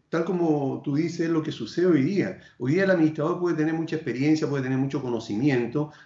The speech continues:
y el comité de administración no, porque viene recién llegando, es nuevo, no tiene idea de copropiedad de nada. Sin embargo, por el solo hecho de pensar que el dueño de la comunidad, eh, toma decisiones erradas sin a veces seguir el consejo o las recomendaciones,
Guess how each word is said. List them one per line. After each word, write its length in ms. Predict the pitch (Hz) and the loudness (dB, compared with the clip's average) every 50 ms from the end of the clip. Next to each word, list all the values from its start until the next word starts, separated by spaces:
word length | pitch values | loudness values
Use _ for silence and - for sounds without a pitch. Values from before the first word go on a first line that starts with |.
| _ - | _ -2
y 320 | 156 165 185 196 202 - - | 0 2 2 2 2 2 0
el 100 | 151 156 | 0 0
comité 220 | 151 147 143 139 143 | 2 2 2 4 2
de 60 | 160 | 4
administración 500 | 165 170 165 - 151 - - 185 185 202 | 2 2 2 0 -2 -2 0 -2 0 0
no, 180 | 220 277 226 180 160 | 0 -2 -2 -4 -4
porque 180 | 156 143 151 | -2 -2 2
viene 220 | 151 160 170 170 151 | 2 4 4 4 2
recién 340 | 151 139 - 180 175 170 | 0 0 0 -2 -2 2
llegando, 320 | 160 151 156 165 170 165 156 | 2 2 2 2 2 2 2
es 80 | 135 | 2
nuevo, 340 | 135 151 175 185 190 180 165 | 2 2 2 2 2 4 2
no 140 | 151 143 135 | 2 0 0
tiene 220 | 143 151 147 139 | 0 0 2 2
idea 260 | 135 127 135 151 165 160 | 2 2 2 2 2 2
de 120 | 156 151 | 0 0
copropiedad 480 | 147 135 135 135 123 127 131 135 143 147 | 0 -2 -2 -2 -2 -2 0 2 2 4
de 80 | 147 156 | 2 4
nada. 420 | 160 143 135 156 180 - - - - _ _ _ | 2 2 2 2 0 -2 -10 -16 -20 _ _ _
Sin 240 | - - 190 196 | -6 -4 -2 0
embargo, 520 | 190 185 185 196 185 180 170 165 180 175 143 | 2 0 2 4 2 2 2 2 0 0 0
por 160 | 135 117 110 | 0 -4 -4
el 80 | 107 104 | -4 -4
solo 340 | - 180 170 175 170 165 | -2 0 2 2 4 4
hecho 240 | 156 143 - - 135 | 2 2 0 0 -2
de 80 | 120 117 | -2 0
pensar 460 | 113 113 113 110 - 135 135 135 - | 0 -2 -4 -4 -4 -4 -6 -6 -4
que 240 | - 139 131 127 117 | -2 0 0 2 2
el 160 | 113 113 113 | 0 0 0
dueño 320 | 117 131 147 151 160 160 | 0 0 2 2 2 2
de 100 | 160 156 | 2 2
la 140 | 151 147 143 | 2 2 0
comunidad, 680 | 151 147 147 143 147 156 151 139 139 151 180 185 - - - _ _ | 0 -2 -2 0 2 2 4 4 4 2 0 -2 -8 -14 -20 _ _
eh, 180 | - 120 117 117 | -4 -2 -2 0
toma 260 | 110 151 156 160 156 | 2 2 2 4 4
decisiones 540 | 151 143 - 139 131 - - 151 151 147 139 | 0 0 -2 -6 -10 -4 -2 0 0 0 0
erradas 500 | 135 131 139 143 151 165 170 - - - | 0 -2 0 0 0 2 0 -2 -4 -2
sin 400 | - 190 220 226 240 269 262 - _ _ _ _ _ _ | 0 0 2 2 0 -2 -4 -8 _ _ _ _ _ _
a 100 | - 131 | -6 -2
veces 580 | 131 139 156 156 - - 185 185 175 156 - - | 2 4 2 2 2 0 0 0 0 0 -4 -8
seguir 280 | - 110 120 135 139 | -6 -4 -2 0 0
el 100 | 147 143 | 0 -2
consejo 540 | 131 127 123 117 - 139 135 139 135 - 165 | -2 -2 -4 -4 -2 0 -2 -2 0 0 0
o 100 | 151 135 | 0 2
las 140 | 120 117 117 | 2 0 0
recomendaciones, 880 | 113 104 117 113 110 110 107 107 101 - - 147 147 147 156 156 156 | 0 -2 -2 -2 -2 -2 -4 -4 -6 -2 0 2 4 6 6 4 4